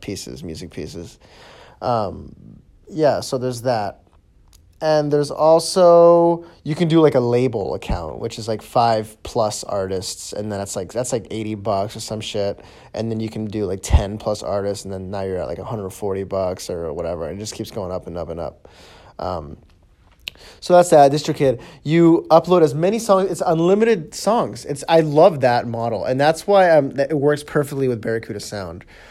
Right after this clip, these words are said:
All right, I pay forty bucks a year for unli-, me-, remember, every time I release an album for C D Baby,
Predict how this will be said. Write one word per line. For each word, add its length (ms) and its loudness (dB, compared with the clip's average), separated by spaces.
All 80 -2
right, 140 4
I 60 0
pay 140 -2
forty 240 2
bucks 280 2
a 60 -6
year 260 2
for 320 -6
unli-, 540 0
me-, 140 2
remember, 320 2
every 200 2
time 180 0
I 40 4
release 320 2
an 80 -4
album 200 2
for 60 -8
C 160 -8
D 80 -2
Baby, 500 -4